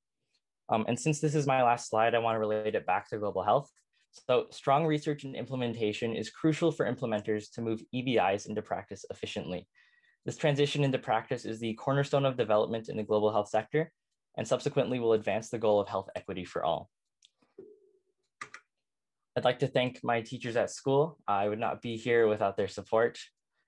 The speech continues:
Um, and lastly, I'd like to introduce an organization I'm running with some amazing other students from around the world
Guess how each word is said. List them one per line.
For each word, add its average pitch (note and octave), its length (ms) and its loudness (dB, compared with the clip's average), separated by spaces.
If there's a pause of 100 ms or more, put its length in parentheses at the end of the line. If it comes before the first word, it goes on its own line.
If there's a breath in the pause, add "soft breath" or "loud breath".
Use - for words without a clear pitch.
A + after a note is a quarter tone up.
(280)
Um, G#2+ 340 0
and A#2 340 0 (420)
lastly, C3 400 2
I'd B2 140 4
like B2 140 2
to B2+ 180 -8
introduce B2 600 -4
an A2 100 -2
organization A2+ 500 0
I'm A2 160 0
running A2 200 -2
with G#2+ 120 -4
some G#2 240 -2
amazing A#2+ 360 0
other A#2+ 140 4
students A2+ 340 -8
from A2 200 -6
around G2+ 220 2
the G2+ 60 0
world G#2 300 2